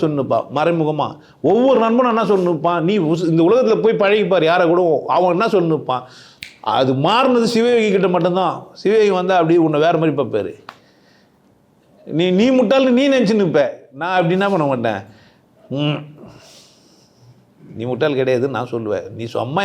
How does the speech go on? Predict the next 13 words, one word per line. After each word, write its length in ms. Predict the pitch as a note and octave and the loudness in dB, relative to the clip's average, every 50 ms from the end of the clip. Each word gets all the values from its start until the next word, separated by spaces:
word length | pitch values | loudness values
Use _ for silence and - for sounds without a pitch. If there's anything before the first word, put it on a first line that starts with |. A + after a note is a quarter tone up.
| F#3 F3+ | 0 -2
ஏமாத்திங்கிற, 460 | F#3 F#3+ F#3 D#3 C#3+ D3+ C3+ B2+ B2 B2+ C3 | 0 -2 -2 -2 -2 -2 -2 0 0 0 0
என்ன 200 | D#3 E3+ E3+ E3 | 0 0 -2 0
ஏமாத்த 240 | D#3+ D#3 B2+ C#3 B2+ | -2 -2 -4 -4 -4
முடியாது. 200 | A#2 A2+ A2 G#2 A#2 | -4 -4 -4 -4 -4
நீ 40 | C3+ B2+ | -8 -8
முட்டாள் 260 | C3 C3 D#3+ F3 D3+ D#3 | -6 -2 -2 0 0 2
ஊரெல்லாம் 240 | E3 D#3+ D#3+ D#3+ C#3+ | 2 2 2 0 0
இருந்துக்கோ. 260 | B2 B2 G#2+ G2+ - - - - - - - - - - - - C3+ | 0 -2 -4 -4 -4 -6 -14 -20 -20 -20 -20 -20 -20 -14 -8 -4 -2
அது 100 | C3+ C#3 C#3+ | -2 0 0
நீ 60 | D3 C#3+ D3+ | 0 0 0
நச்சு 220 | D#3 D3 D3 E3+ E3 | 0 0 -2 -2 -4
நச்சுன்னா 320 | E3+ D#3+ - F3+ E3+ E3+ E3+ | -4 -4 -4 -4 -2 -2 0
ஆயிட்டுக்கிற, 320 | D#3 D3 A#2+ B2+ A2+ G#2+ | 0 0 0 0 0 2